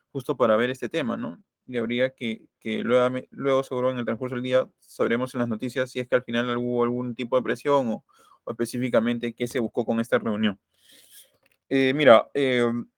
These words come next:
van a salir seguramente en el transcurso de los días distintos representantes de la Reserva Federal, este, a dar sus puntos de vista, ¿no? Porque cada uno tiene un voto y tiene una lectura que no,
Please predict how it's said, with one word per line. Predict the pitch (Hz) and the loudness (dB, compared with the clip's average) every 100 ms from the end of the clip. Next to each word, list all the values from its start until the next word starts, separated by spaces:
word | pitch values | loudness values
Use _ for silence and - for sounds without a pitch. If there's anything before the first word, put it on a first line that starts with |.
| - | -4
van | 143 170 | 4 4
a | 180 175 - | 6 2 0
salir | - 131 135 160 | 0 0 0 -4
seguramente | 147 139 139 139 139 | -4 -2 0 0 -4
en | 143 | -6
el | 120 | -4
transcurso | 117 127 139 | -4 -4 -2
de | 117 | -2
los | 113 | 0
días | 120 | -2
distintos | 123 113 127 120 | -4 -6 -6 -2
representantes | 127 117 113 113 120 | -2 -2 -4 -2 -2
de | 123 | -2
la | 113 | -2
Reserva | 110 - 117 | -4 -2 -2
Federal, | - 110 110 139 - _ _ _ - | -2 -2 0 -2 -6 _ _ _ -12
este, | 127 - 117 | -12 -6 0
a | 117 117 117 _ _ - | 0 0 -12 _ _ 4
dar | 277 | 4
sus | - 143 | 2 -8
puntos | 156 147 | -4 -2
de | 143 | -2
vista, | 139 - | -2 -6
¿no? | 117 131 | -6 -4
Porque | 120 110 | -4 0
cada | 123 123 | 2 4
uno | 131 131 | 2 -2
tiene | 123 127 | -6 -8
un | 127 | -4
voto | 123 131 135 | 0 0 0
y | 123 | -6
tiene | 117 113 | -6 -6
una | 117 117 | -4 -4
lectura | 107 - 117 123 | -4 -4 -4 -4
que | 110 | -6
no, | 113 | -8